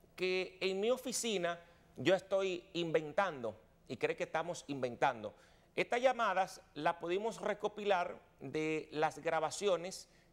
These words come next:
que hacemos. Ustedes saben que todos los días de mi oficina llamamos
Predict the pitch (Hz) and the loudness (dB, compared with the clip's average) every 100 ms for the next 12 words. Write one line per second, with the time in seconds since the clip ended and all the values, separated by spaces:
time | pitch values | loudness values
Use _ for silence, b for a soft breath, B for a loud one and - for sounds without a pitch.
0 | _ 143 143 - 185 165 180 - 139 160 | _ 0 0 2 -2 0 -4 -4 -2 0
1 | 165 165 165 170 156 135 151 151 165 135 | 0 0 0 -2 -6 -6 -4 -4 -4 -2
2 | 165 151 147 151 160 151 156 143 135 B | 0 2 0 -4 -4 -2 -2 -2 -6 B
3 | 107 120 135 151 151 | 2 2 4 0 -2